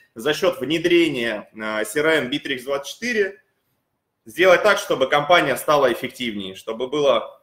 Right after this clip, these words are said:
как говорил Вадим, больше звонков, было больше активности, действий,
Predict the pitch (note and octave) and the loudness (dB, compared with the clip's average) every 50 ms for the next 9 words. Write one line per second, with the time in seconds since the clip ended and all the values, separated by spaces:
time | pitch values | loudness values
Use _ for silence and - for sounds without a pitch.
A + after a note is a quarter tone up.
0 | _ _ - B2+ A2 A2 B2+ C3 C3 C3+ C#3+ C#3 B2+ B2 B2+ B2 B2 C3+ C3+ A#2 | _ _ -6 -4 2 4 4 6 6 6 4 2 2 2 0 0 0 -4 -6 -6
1 | A2 G#2+ D3 E3+ E3 D3 - - C3+ A#2+ C3 C#3+ C#3+ D3 C#3+ - G3 G#3+ G#3+ G#3 | -4 2 4 4 6 4 2 -2 -4 -2 0 0 0 0 0 0 0 2 0 0
2 | - - _ A#2 B2 C#3+ C#3+ C3+ A#2+ B2 D3+ E3 D#3 D3 - - C3 B2 B2 C3 | -4 -12 _ -6 -2 2 2 2 2 2 2 0 0 0 0 0 0 0 0 -4
3 | - - G3 G3+ F#3+ F#3 F3 E3+ F3 - - D#3 C3+ A2 B2+ D#3 F3 F#3 F3+ - | -8 -8 -8 -6 -2 -2 -2 -2 -4 -4 -4 -6 -4 -2 0 0 2 0 0 -4
4 | - D#3 D3+ D3 C#3+ - _ | -6 -6 -6 -6 -6 -10 _